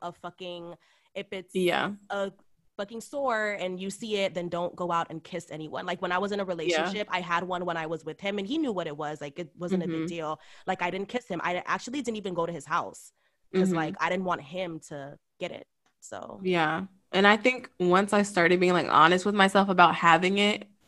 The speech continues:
Speaker 2: um, I actually learned how many people <laughs> have it. Like,
Speaker 1: Yeah.
Speaker 2: my best friend's mom has it. Like,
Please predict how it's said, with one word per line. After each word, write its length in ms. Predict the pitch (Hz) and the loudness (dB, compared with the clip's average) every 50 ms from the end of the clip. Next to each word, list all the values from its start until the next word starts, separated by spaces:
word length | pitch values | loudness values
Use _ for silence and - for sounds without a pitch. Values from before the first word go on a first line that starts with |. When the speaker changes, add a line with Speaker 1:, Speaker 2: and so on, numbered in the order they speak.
| _ - - | _ 0 2
Speaker 2:
um, 560 | 175 170 165 160 156 147 147 151 170 165 - _ _ _ - - | 6 6 6 6 6 4 0 -2 -6 -8 -10 _ _ _ -4 4
I 140 | - 156 180 | 8 8 8
actually 240 | 208 - - 262 233 | 8 8 4 4 6
learned 320 | 196 180 185 190 190 190 190 | 8 8 8 8 8 6 4
how 220 | - - 175 175 | 4 4 6 6
many 200 | 185 196 190 175 | 6 4 2 2
people 360 | 180 - 190 185 - 156 151 | 0 0 -2 0 4 4 4
<laughs> 160 | 214 - 214 208 | 6 8 10 10
have 220 | 220 220 208 175 | 10 10 8 8
it. 140 | 160 160 151 | 6 6 6
Like, 200 | 170 165 165 - | 6 6 6 4
Speaker 1:
Yeah. 380 | 277 320 277 202 175 170 170 180 185 - | 2 -2 -2 -2 -2 -4 -6 -10 -10 0
Speaker 2:
my 200 | - 190 190 202 | 6 8 10 10
best 260 | 196 196 196 208 - | 12 10 8 8 6
friend's 240 | - 240 226 226 202 | 4 4 4 4 4
mom 280 | 202 190 185 185 196 226 | 6 8 10 10 10 8
has 320 | 202 208 196 190 190 196 | 6 6 6 6 6 4
it. 260 | 196 190 190 190 165 | 4 4 4 4 4
Like, 480 | 165 175 170 165 156 156 160 - - | 6 6 6 6 6 4 2 0 -6